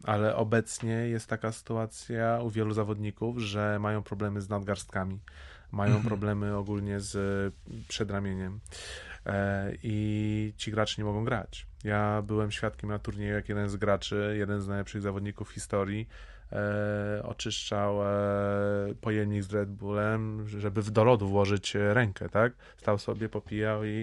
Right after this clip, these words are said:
Speaker 1: i chłodził rękę, nie? Przed
Speaker 2: Aha.
Speaker 1: meczem, więc ogólnie, e, to jest, to były, są takie sytuacje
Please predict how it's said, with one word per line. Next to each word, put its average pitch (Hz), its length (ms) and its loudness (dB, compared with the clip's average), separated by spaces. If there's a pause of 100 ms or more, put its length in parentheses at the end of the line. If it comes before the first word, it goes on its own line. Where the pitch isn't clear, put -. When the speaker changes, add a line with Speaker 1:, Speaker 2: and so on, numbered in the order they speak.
(260)
Speaker 1:
i 110 40 -8
chłodził 117 340 2
rękę, 107 340 2
nie? 104 140 -2
Przed 104 200 -4
Speaker 2:
Aha. 104 120 2
Speaker 1:
meczem, 107 260 2
więc 107 220 -4
ogólnie, 113 380 2 (440)
e, 113 800 6
to 113 140 2
jest, 110 360 2 (200)
to 113 100 -2
były, 117 260 4
są 135 200 -2
takie 107 220 0
sytuacje 107 760 0